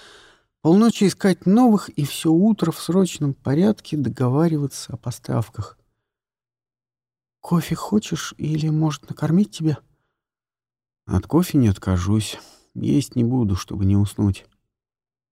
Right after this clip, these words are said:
Алина не знала, что у него случилось,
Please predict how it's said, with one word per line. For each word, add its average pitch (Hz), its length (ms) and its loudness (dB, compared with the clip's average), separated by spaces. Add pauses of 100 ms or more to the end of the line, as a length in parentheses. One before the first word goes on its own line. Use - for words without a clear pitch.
(680)
Алина 139 320 2
не 151 160 4
знала, 147 400 2
что - 220 -8
у 117 80 2
него 110 200 2
случилось, 107 600 -4